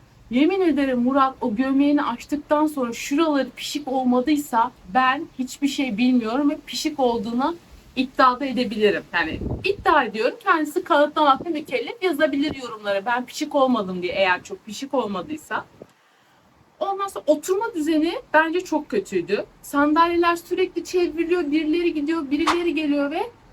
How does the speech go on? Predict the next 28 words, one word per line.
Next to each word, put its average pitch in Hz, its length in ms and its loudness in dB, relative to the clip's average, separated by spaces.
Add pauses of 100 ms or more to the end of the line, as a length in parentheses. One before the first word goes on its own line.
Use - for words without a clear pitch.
(100)
herkes 320 600 -2
resmen 302 540 2
parkurun 302 640 0
içindeydi. 214 760 2
Yani 202 180 -2
bir 381 80 0
sınır 359 380 0
çekilmeliydi 254 840 0
orada. 180 360 -2
Yani 240 380 0 (540)
bir 349 120 2
bakıyorum 403 480 2
biri 320 220 2
geliyor, 254 300 2
bir 349 140 0
bakıyorum 392 460 -2
biri 339 220 2
gidiyor. 277 240 -2 (520)
Zaten 381 440 0
canlı 320 360 2
yayın 349 220 0
anormal 294 520 4
kazalar 294 600 4
olmaya 277 400 0
çok 294 240 -4
müsait. 269 380 0
İnsanları 285 600 2
tutamazsın. 285 640 0